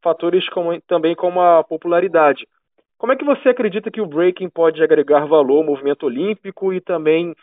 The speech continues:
atrair mais jovens a, aos Jogos Olímpicos?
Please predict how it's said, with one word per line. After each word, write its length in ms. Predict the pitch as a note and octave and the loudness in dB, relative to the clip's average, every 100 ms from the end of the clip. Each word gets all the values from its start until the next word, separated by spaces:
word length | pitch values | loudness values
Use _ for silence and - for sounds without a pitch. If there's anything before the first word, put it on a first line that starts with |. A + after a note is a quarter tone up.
| _ _ | _ _
atrair 540 | C#3 C#3+ D3 D3+ D#3 D3+ | -2 -2 2 4 4 2
mais 260 | D#3 F3+ C#3+ | 0 0 0
jovens 500 | C3 D3 E3 C#3 B2 - _ _ _ - | 2 4 4 0 -8 -12 _ _ _ -2
a, 440 | C3+ C3+ C3 C3 | 2 2 2 2
aos 280 | C3 C3 B2+ | 2 2 2
Jogos 340 | C#3+ C#3 B2 | 2 2 0
Olímpicos? 540 | B2+ A#2 A2 G#2 G2+ | -4 -4 -10 -14 -18